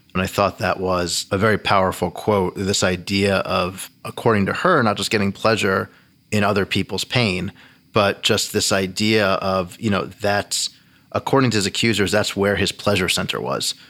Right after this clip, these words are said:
This idea of other people being in pain because of something that he caused. And that can go into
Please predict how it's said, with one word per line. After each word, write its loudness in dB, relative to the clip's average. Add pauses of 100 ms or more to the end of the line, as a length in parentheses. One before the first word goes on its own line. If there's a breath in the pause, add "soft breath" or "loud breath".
(200 loud breath)
This 2
idea 4
of -2
other 2
people 0 (300)
being 2
in 2
pain 0
because -2
of -4
something 0
that -2
he -6
caused. -2 (300 loud breath)
And 2
that 0
can -2
go 2
into 0